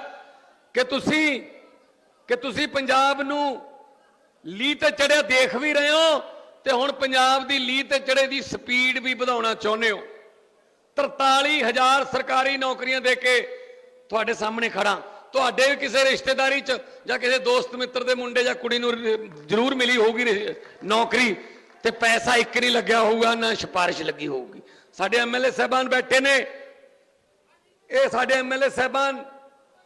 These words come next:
ਰਾਏਕੋਟ ਤੋਂ ਐਮ ਐਲ ਏ ਨੇ, ਪਾਇਲ ਤੋਂ ਐਮ ਐਲ ਏ ਨੇ, ਸਾਡੇ ਤੁਹਾਡੇ ਇੱਥੋਂ ਸਰਹੰਦ ਤੋਂ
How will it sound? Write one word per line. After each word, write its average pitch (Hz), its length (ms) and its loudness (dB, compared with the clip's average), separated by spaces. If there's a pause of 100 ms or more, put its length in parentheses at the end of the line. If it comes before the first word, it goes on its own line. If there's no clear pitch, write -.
(220)
ਰਾਏਕੋਟ 262 460 2
ਤੋਂ 269 180 0
ਐਮ 262 160 -2
ਐਲ 269 140 0
ਏ 269 100 4
ਨੇ, 262 280 -2
ਪਾਇਲ 254 500 0
ਤੋਂ 269 160 0
ਐਮ 262 220 -2
ਐਲ 269 180 0
ਏ 269 60 4
ਨੇ, 269 320 -4 (400)
ਸਾਡੇ 226 480 2 (600)
ਤੁਹਾਡੇ 233 280 2
ਇੱਥੋਂ 269 280 2
ਸਰਹੰਦ 240 360 0
ਤੋਂ 277 240 2